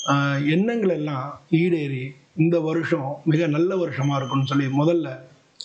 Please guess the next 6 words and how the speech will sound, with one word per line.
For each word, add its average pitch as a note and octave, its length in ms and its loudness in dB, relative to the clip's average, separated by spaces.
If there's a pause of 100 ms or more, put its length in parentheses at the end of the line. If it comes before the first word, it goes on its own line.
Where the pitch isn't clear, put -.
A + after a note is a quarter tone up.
(340)
நான் C#3+ 200 2
தினமும் F#3 480 0
வணங்கக்கூடிய C3+ 440 -2 (500)
அமிர்தநாயகி F#3+ 560 2
அம்பிகா D3 380 -2
சமேத C#3 500 0